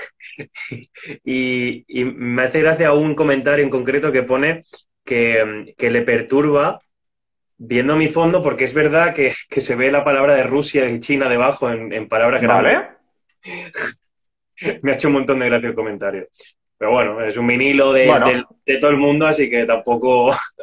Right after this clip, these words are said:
Speaker 1: <laughs>
Speaker 2: Y, y Rusia, teniendo la extensión que tiene, Y China, teniendo la extensión que tiene, pues obviamente son más grandes.
Speaker 1: Por eso.
Speaker 2: O sea, es como, o sea,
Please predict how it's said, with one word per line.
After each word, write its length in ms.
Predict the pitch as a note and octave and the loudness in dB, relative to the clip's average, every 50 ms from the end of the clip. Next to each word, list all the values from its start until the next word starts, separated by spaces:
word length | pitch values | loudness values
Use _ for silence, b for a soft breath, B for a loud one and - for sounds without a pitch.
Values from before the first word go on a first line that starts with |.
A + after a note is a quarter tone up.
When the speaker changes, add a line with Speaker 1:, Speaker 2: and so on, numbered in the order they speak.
| - _ | -20 _
Speaker 1:
<laughs> 440 | - - _ _ _ _ _ _ _ | -20 -20 _ _ _ _ _ _ _
Speaker 2:
Y, 360 | C3 C3 B2+ A#2+ A2+ - B2 | -2 0 2 2 2 2 4
y 60 | A#2+ | 4
Rusia, 480 | A2+ - C#3 E3+ E3 - D#3 A2+ G2 F#2+ | 4 6 4 4 4 4 4 4 4 2
teniendo 420 | - A2+ A#2 A#2 A#2+ A#2+ B2 B2+ | 2 2 2 2 4 4 6 4
la 120 | B2+ A#2+ A#2+ | 4 4 2
extensión 480 | A#2 - - A#2 A#2 - C3 B2+ B2+ | 0 -2 -2 -4 -2 0 -2 -2 0
que 120 | B2 B2+ A#2 | 0 0 2
tiene, 440 | A#2+ C#3+ D3+ D3+ D#3+ F#3+ A#3 B B B B B B _ | 2 2 2 2 2 -2 -4 B B B B B B _
Y 140 | - A2 - | -12 -12 -8
China, 300 | - - D#3+ D#3+ B2 G2+ | -2 0 2 2 2 2
teniendo 260 | - G#2 G#2 G#2+ A2 | 0 -2 0 0 0
la 80 | A2+ A#2 | 0 0
extensión 440 | - - B2 A2+ A#2 - B2+ B2 A2+ | -2 -4 -6 -6 -4 -2 -4 -2 0
que 120 | A#2 A2+ | 0 0
tiene, 340 | A#2+ B2+ A#2+ B2+ D3 - - _ | 2 2 2 2 0 -4 -8 _
pues 160 | G2+ G2+ - | -10 -4 0
obviamente 420 | A2 G#2 G2+ G2 G2+ G2 F#2+ - G#2 | 0 0 2 0 -2 -4 -4 -6 -4
son 240 | - B2 A#2 G#2 | -2 -2 -2 0
más 180 | G2+ G2 F#2 - | -2 -4 -4 -2
grandes. 440 | G#2 A2+ C#3 C3 G2 F#2+ - _ _ _ _ _ _ _ | -2 -2 -2 -2 -4 -6 -8 _ _ _ _ _ _ _
Speaker 1:
Por 180 | - G#2+ G2 G2+ | -4 -2 -2 0
eso. 180 | G2+ G2 G2 | -2 -4 -4
Speaker 2:
O 20 | F#2 | -6
sea, 60 | G#2+ | -6
es 60 | G#2 | -4
como, 260 | - B2+ B2 B2 G2+ - | -2 0 0 0 0 -2
o 680 | - - _ _ _ _ _ _ _ _ _ _ _ _ | -6 -12 _ _ _ _ _ _ _ _ _ _ _ _
sea, 600 | - B2 A2 G#2 G2+ F#2+ F2+ F2+ F2 F2 - | 0 4 4 4 4 4 2 0 -2 -4 -10